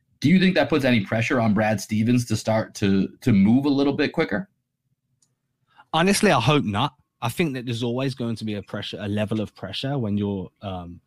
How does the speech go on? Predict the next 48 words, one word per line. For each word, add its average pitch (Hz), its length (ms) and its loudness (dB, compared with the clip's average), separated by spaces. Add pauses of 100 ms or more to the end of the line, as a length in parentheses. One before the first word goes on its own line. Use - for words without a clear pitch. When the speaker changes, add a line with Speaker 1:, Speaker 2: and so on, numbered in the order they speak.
(380)
Speaker 2:
the 98 80 -8
president 107 400 0
of 95 80 -4
basketball 110 480 0
operations 123 580 0
for - 80 -8
the - 60 -12
Celtics. - 480 -6
I 117 40 0
think 110 200 0
there's 104 140 -2
always 113 360 -2
going 117 200 -2
to - 80 -8
be 117 140 -2
that 113 160 -6
level 117 240 -4
of 120 120 -8
pressure. 139 360 -6 (640)
But 143 180 2
I 127 60 0
think 151 240 -2
there's 123 160 0
enough 135 340 2
high-quality 123 800 -2
coaches 120 460 -2
that - 140 -4
are 110 120 0
available 110 500 0
right 139 220 0
now 147 260 -2 (420)
that 113 340 0 (880)
we 135 140 4
probably 170 420 2
don't 143 220 2
even 143 240 2
know 147 160 2
some 151 200 0
of 143 60 2
the 147 60 2
names 143 280 2
that 120 140 -4
are 139 100 0
on 127 100 0
Stevens' 127 460 -2
list. 131 360 -6 (260)
There's 117 140 -2
gonna, 131 220 0